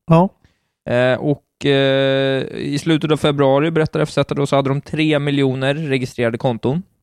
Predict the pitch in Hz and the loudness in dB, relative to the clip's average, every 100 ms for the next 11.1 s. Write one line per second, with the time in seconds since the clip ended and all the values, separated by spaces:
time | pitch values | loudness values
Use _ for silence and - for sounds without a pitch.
0 | _ _ _ _ _ - - - 180 156 | _ _ _ _ _ -12 -8 0 2 0
1 | - - - - - 170 - - 175 165 | -4 -16 -16 -14 0 0 0 0 2 2
2 | 175 170 156 - 160 147 143 143 - 147 | 2 2 0 2 0 0 -2 -4 -6 -4
3 | 139 139 143 139 131 - 139 113 - - | -4 -4 -4 -2 -2 -2 -4 -6 -10 -6
4 | 147 123 123 120 117 139 139 50 - - | -2 0 0 -2 -2 -2 -4 -6 -10 -20
5 | _ _ _ _ _ _ _ _ _ _ | _ _ _ _ _ _ _ _ _ _
6 | _ _ - - 151 131 - - 110 123 | _ _ -20 -6 -2 -2 -4 -8 -2 0
7 | 120 - 123 117 113 117 - 113 - - | 0 0 -2 -2 -4 -6 -4 -6 -4 -6
8 | 87 90 82 - 214 247 208 233 226 190 | -6 -6 -4 -2 2 2 2 2 2 2
9 | - 156 131 160 139 127 120 123 120 117 | 4 2 4 4 4 4 2 2 4 4
10 | 120 - _ _ _ - 151 - 117 117 | 2 -4 _ _ _ -2 0 0 0 -2